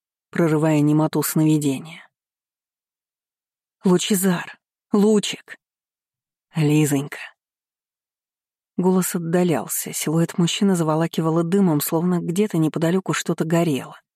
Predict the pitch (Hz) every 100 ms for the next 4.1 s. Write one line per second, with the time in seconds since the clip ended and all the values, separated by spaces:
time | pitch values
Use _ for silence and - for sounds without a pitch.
0 | _ _ _ _ _ _ - - 185 -
1 | 156 147 156 175 - 156 143 143 151 165
2 | 139 - - 156 - _ _ _ _ _
3 | - 175 160 - - 156 - - - _